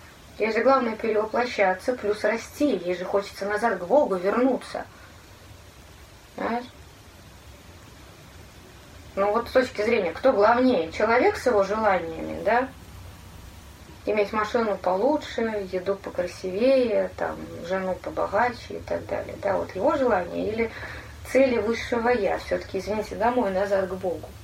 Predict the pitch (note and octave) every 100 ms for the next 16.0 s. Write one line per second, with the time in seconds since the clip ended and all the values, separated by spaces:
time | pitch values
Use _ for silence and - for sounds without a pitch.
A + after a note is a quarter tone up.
0 | - - - - - - - - - -
1 | G3+ D4 A4 - F#4 D#4+ D#4 D4+ - C4+
2 | B3 A#3+ G#3+ G#3 G#3 D#4+ F4+ D#4+ C#4+ C#4
3 | C4 B3+ - G3 G3 A3+ G#3+ - A3+ -
4 | A#3+ A#3+ G3+ F#3 G3+ - B3 G#3+ F#3+ G3+
5 | G#3+ G3 F#3 F3+ - G#3 E3+ - - -
6 | - - - - - - - - - -
7 | - - - - - - - - - A3+
8 | - - A#3+ F#3 E3+ - E3 E3 E3 F#3
9 | F3+ - D4 G4+ - D4+ C4+ B3+ B3+ A3+
10 | G3+ G3 F#3 E3 F3 E3+ E3+ E3+ - -
11 | - - G#3 D#4 F#4+ - - - - -
12 | - - B3 - A3+ A#3 G3+ F#3 F3+ F3+
13 | F3 - F#3 F3+ - F#3 F#3+ C#4+ D#4+ A#3
14 | - A3+ F#3+ - G#3 A#3 F#3+ F3+ F3+ F3+
15 | F3+ E3+ - G3+ G3 F#3 F3 F3 B3+ F4